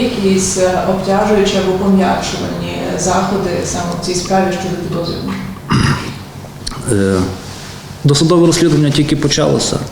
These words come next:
Speaker 2: Ми проводимо, попереду ще в нас є багато часу для того, щоб встановити об-, пом'якшуючі, обтяжуючі обставини, скажімо так.
Speaker 1: Однак дівчину поховають, і вже можливості продовження якихось, е, е,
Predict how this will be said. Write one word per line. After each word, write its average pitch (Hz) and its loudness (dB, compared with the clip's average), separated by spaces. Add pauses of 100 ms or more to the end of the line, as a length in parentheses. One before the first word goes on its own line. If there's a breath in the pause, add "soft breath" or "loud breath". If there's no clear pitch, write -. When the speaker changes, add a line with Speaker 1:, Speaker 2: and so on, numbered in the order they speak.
Speaker 2:
Ми 139 4
проводимо, 131 4
попереду 113 4
ще 110 2
в 113 4
нас 110 2
є 107 4
багато 110 2
часу 127 2
для 98 2
того, 113 2
щоб - 0
встановити 104 2 (260)
об-, - 0
пом'якшуючі, 113 2
обтяжуючі 107 2
обставини, 82 -2 (1080 loud breath)
скажімо - -2 (100)
так. - -10 (200)
Speaker 1:
Однак 196 0 (160)
дівчину 202 0
поховають, 196 -2 (120)
і - -4
вже 175 -4 (100)
можливості 185 -4 (300)
продовження 185 -2 (140)
якихось, - -6
е, - -8
е, - 0